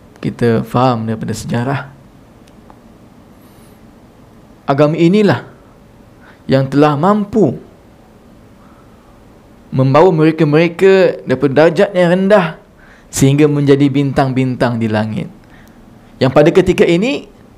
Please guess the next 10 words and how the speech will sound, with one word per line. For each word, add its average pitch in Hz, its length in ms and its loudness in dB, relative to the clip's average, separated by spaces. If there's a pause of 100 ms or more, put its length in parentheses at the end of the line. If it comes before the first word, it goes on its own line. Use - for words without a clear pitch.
(440)
mereka 120 240 -2
menjadi 120 320 0
contoh-contoh 113 1120 -4 (800)
yang 123 160 0
hidup 233 560 2 (1300)
bagi 120 240 -2
masyarakat, 127 640 -4 (960)
bahkan 127 320 -2
bagi 127 160 -2
dunia. 147 480 0